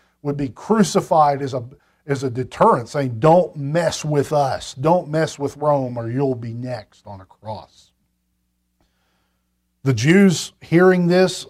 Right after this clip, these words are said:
they had seen what would happen, how the condemned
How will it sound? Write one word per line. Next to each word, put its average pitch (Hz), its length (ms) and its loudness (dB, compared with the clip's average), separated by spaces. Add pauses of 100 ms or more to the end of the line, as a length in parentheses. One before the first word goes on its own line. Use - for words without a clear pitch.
they 170 220 2
had 185 180 0
seen 208 460 -2
what 143 280 0
would 135 180 -4
happen, 135 500 -6 (320)
how 165 220 6
the 165 160 0
condemned 131 1040 0